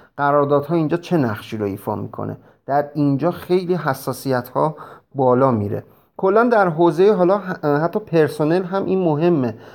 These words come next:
در حوزهٔ حقوق و دستمزد هم بعضی نیروها ساعتی هستن، کارکرداشون اون کارکرد واقعی ارائه نمیشه.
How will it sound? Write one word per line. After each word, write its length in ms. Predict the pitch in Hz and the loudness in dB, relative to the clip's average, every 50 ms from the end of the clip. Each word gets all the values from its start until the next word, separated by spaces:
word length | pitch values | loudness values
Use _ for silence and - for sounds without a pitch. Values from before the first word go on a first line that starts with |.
| - _ - | -20 _ -4
در 220 | 135 143 147 143 | 0 0 0 0
حوزهٔ 380 | 143 143 143 139 - 135 170 185 | 0 0 -2 -2 0 0 0 0
حقوق 280 | 170 160 156 147 135 | 0 0 0 0 2
و 80 | 143 139 | 2 2
دستمزد 520 | 143 143 139 131 - - 156 165 160 165 | 2 2 0 0 -2 -2 -4 -2 -2 -2
هم 120 | 175 170 156 | -2 0 0
بعضی 300 | 165 165 170 156 170 170 | 2 2 2 2 0 0
نیروها 320 | 151 139 135 135 147 165 | 0 0 2 2 0 0
ساعتی 520 | 156 - - 151 139 131 127 127 - 156 | -2 -2 0 2 2 2 2 0 -2 -2
هستن، 380 | 151 135 120 117 - - 120 113 110 - - - - _ - | -2 -2 -4 -4 -6 -6 -6 -6 -8 -10 -20 -20 -20 _ -6
کارکرداشون 840 | - 160 156 156 147 147 - 156 156 147 143 139 175 180 185 202 190 | -2 0 2 2 0 0 0 0 2 2 2 2 0 -2 -2 -4 -4
اون 120 | 190 196 | -4 -4
کارکرد 580 | 185 - - 170 160 151 - - 160 156 147 147 | -6 -2 0 2 2 2 0 0 -2 -2 0 0
واقعی 720 | 151 139 143 147 147 147 147 143 143 143 156 170 170 - - - - _ _ - | -2 0 2 4 4 4 2 2 0 0 0 -2 -4 -8 -12 -20 -20 _ _ 0
ارائه 380 | 143 147 143 143 - - 151 | 2 4 4 4 4 4 4
نمیشه. 800 | 160 165 165 175 180 151 131 113 - - 139 135 139 143 151 | 2 4 4 4 4 2 0 -2 -2 -2 0 2 2 2 0